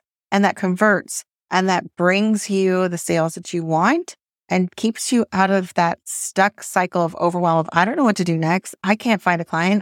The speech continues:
I don't know who to reach out to. I don't know why no one's responding." We're gonna keep you out of that space, and we're gonna empower you to figure out what to change, create a system that maximizes your time. And then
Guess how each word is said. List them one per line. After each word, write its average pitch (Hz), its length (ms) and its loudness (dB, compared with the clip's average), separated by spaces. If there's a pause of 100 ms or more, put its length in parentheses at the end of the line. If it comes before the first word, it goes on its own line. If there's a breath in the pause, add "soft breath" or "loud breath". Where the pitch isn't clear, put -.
I 196 80 2
don't 214 160 4
know 190 140 2
who 185 100 0
to 165 220 -2 (260)
reach 165 240 0
out 151 220 -2
to. 196 320 0 (560)
I 196 120 2
don't 220 140 -2
know 196 120 2
why 180 120 4
no 175 140 2
one's 165 180 -4
responding." 165 460 -2
We're 190 80 2
gonna 190 160 0
keep - 280 -4
you 175 140 -2
out 151 160 0
of - 80 -6
that - 220 -8
space, - 480 -8 (400)
and 170 180 0
we're 185 80 2
gonna 202 200 2
empower 175 440 0
you 175 240 0
to 165 640 -2 (260)
figure 202 300 0
out 185 200 0
what 180 200 0
to 226 100 0
change, 220 640 -6 (1200)
create 214 240 2
a 226 40 -2
system 220 460 -2
that 185 220 0 (200)
maximizes 185 640 0
your 165 120 -4
time. 208 560 -2 (760)
And 202 180 2
then 208 380 2